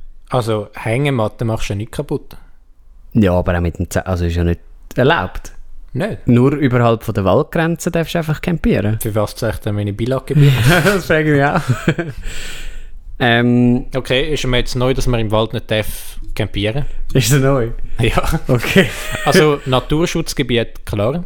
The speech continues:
Speaker 1: dort
Speaker 2: Mhm.
Speaker 1: darf man nicht.
Speaker 2: Jo.
Speaker 1: Aber im normalen Wald?
Speaker 2: Na gut.
Speaker 1: Also, aber darf man dann durchlaufen durch Gebiete, die nicht Waldweg sind? Im Wald?
Speaker 2: Du, ich bin, ich bin kein Förster.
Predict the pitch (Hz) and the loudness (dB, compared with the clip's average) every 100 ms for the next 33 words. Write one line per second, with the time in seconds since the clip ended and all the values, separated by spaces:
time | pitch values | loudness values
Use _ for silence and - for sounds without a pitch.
0 | - 120 110 107 104 104 98 143 120 113 | 0 2 4 4 2 -2 -4 -2 2 4
1 | 110 143 - - - - - 107 98 92 | 4 2 -4 -12 -12 -12 -8 -4 -2 -2
2 | 92 98 131 87 101 175 - - - - | -2 -2 -2 -2 -4 -4 -10 -14 -16 -18
3 | - - - - - - - 143 139 82 | -20 -12 -8 -6 -6 -4 2 2 4 0
4 | - - - - - - - 135 131 123 | -4 -14 -12 -14 -14 -16 -4 0 0 -2
5 | - 117 - 120 - - 123 - 113 107 | -2 -2 2 4 4 4 0 0 -2 0
6 | 117 165 175 170 170 185 160 170 165 160 | 0 2 2 0 0 -4 -2 0 0 -2
7 | - 143 147 147 147 131 123 123 131 156 | 0 0 0 0 -2 -2 0 0 -2 -2
8 | 151 - - 101 - - - - - 131 | -4 -4 -12 -12 -14 -20 -20 -18 -6 -4
9 | 101 92 - - - - 185 185 - - | -2 -4 -10 -12 -2 4 4 4 0 4
10 | 190 180 - 185 185 - 180 190 165 - | 6 4 4 2 4 2 4 4 4 -2
11 | - | -2